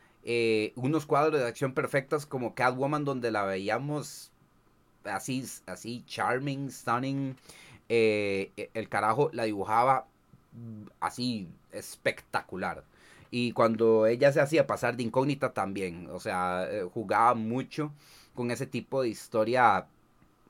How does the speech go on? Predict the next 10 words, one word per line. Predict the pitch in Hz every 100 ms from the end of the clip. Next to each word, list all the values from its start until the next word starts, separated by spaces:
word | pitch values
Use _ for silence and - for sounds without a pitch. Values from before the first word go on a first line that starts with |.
| _ -
y, | 123 123 117
y |
jugaba | 120 110 110 127
mucho | 127 - 143
con | 110 107
una | 120 135
de | 131
las | 107
Selina | - - 101 113 131 127 -
Kyles | 123 113 135 147 -